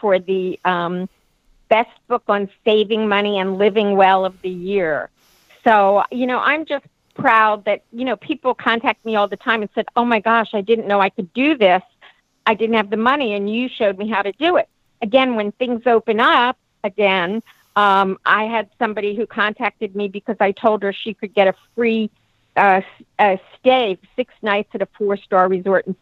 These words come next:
Spain. And she said, "Oh, that's ridiculous." Then she followed my directions. She went, and she had the best vacation she's ever had in her life. And she said some of the people were there,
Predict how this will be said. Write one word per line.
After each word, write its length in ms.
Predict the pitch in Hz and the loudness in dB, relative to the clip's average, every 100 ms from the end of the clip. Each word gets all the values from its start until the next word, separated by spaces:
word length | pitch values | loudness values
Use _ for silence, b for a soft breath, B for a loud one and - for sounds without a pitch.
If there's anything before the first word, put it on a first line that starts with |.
| _ | _
Spain. 440 | 285 311 247 156 _ _ _ _ | 0 0 -4 -8 _ _ _ _
And 220 | - 208 196 | -6 -6 -6
she 200 | 220 208 | -8 -2
said, 100 | 262 | 2
"Oh, 180 | 294 285 | 4 4
that's 260 | 262 247 - | 2 -2 -6
ridiculous." 600 | 240 247 226 208 151 180 _ - | -8 -8 -6 -10 -10 -12 _ 0
Then 280 | 254 247 233 | 2 2 -2
she 280 | - 240 | -8 -14
followed 380 | 220 233 220 240 | -2 2 4 4
my 140 | 214 214 | 0 -2
directions. 520 | 226 240 - 214 208 - | 0 0 -2 -14 -14 -14
She 100 | 214 | -14
went, 420 | 196 262 247 196 _ _ _ _ 214 | -6 -2 -2 -6 _ _ _ _ -8
and 120 | 214 | -8
she 200 | 269 240 | -8 -8
had 160 | 294 | -6
the 100 | 214 - - | -8 -10 0
best 300 | 240 247 _ _ | 0 0 _ _
vacation 600 | 247 240 269 220 - 220 | -6 -2 -2 -2 -4 -8
she's 220 | 214 220 - | -6 -10 -4
ever 200 | 202 208 | -2 0
had 200 | 208 196 | 2 0
in 100 | 196 | 0
her 140 | 208 220 | -2 2
life. 400 | 269 330 - - _ _ _ _ - | 2 2 -2 -10 _ _ _ _ -4
And 180 | 208 220 | -2 -2
she 160 | 254 233 | -6 0
said 180 | 226 196 | -2 0
some 180 | 240 269 | 0 0
of 60 | |
the 80 | 254 | -4
people 320 | - 240 214 | -6 -8 -4
were 160 | 202 202 | -2 -2
there, 460 | 196 208 202 202 | 0 2 6 4